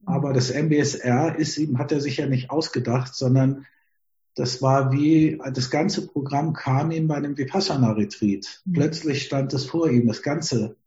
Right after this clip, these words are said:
Speaker 1: mit allem drum und dran.
Speaker 2: Mhm.
Speaker 1: Ähm, es hat sich dann noch ein bisschen verändert, aber im Prinzip stand das Ganze in einem Moment vor ihm. Insofern ist Vipassana ja auch die Basis von M B S R und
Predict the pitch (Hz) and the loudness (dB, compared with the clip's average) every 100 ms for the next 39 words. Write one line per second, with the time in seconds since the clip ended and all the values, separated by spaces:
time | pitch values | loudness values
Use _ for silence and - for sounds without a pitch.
0 | - 131 127 - 143 165 151 147 131 127 | -6 -4 -2 0 0 0 -2 0 2 4
1 | 139 127 104 - - - - 175 175 170 | 6 6 4 -2 -16 -18 -12 -6 -4 -6
2 | 196 - 131 127 123 127 - 131 127 127 | -10 -2 4 8 6 4 -2 0 0 0
3 | - 127 127 123 117 123 - 123 107 107 | 0 4 6 6 4 2 0 -2 -4 -4
4 | 113 147 190 185 185 143 139 123 127 - | -2 0 2 2 -2 -4 -4 -2 -2 0
5 | 123 - 175 180 - - - - 135 139 | -2 0 -4 -6 -14 -18 -16 -4 -2 0
6 | 131 - 131 123 - 143 131 - 120 120 | -2 -2 2 2 2 -4 -6 -2 -2 0
7 | 117 139 135 127 127 127 - 160 180 120 | 0 0 2 2 2 0 0 4 6 6
8 | 110 104 107 131 143 139 135 - _ _ | 6 4 2 0 0 -2 -2 -8 _ _
9 | _ _ - 123 - 127 127 135 165 147 | _ _ -6 -4 0 0 0 -2 -2 -2
10 | 143 143 143 135 127 127 - 123 110 117 | -2 -2 -4 -2 -4 -4 -4 0 2 2
11 | 139 139 123 - - 127 123 123 131 127 | 2 0 -2 -8 -6 2 2 0 0 4
12 | 120 - - 110 107 135 156 - 123 123 | 4 2 -4 -2 0 0 -2 -2 0 0